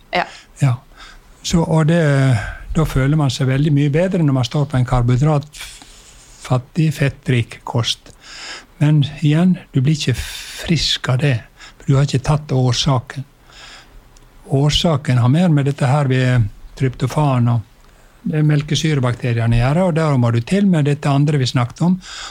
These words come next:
Speaker 2: Og der er det jeg vil, eh, fremheve da, eh, eh, tryptofan, T R P, tryptofanrikt peptid, eh, kanskje gammel ost, kanskje omega tre,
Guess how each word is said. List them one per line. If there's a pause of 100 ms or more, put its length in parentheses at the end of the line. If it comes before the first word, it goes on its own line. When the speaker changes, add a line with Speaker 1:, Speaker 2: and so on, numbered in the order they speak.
(140)
Speaker 2:
Og
der
er
det
jeg
vil,
eh,
fremheve
da, (960)
eh, (420)
eh, (440)
tryptofan,
T
R
P,
tryptofanrikt
peptid, (600)
eh, (920)
kanskje
gammel
ost, (600)
kanskje
omega
tre,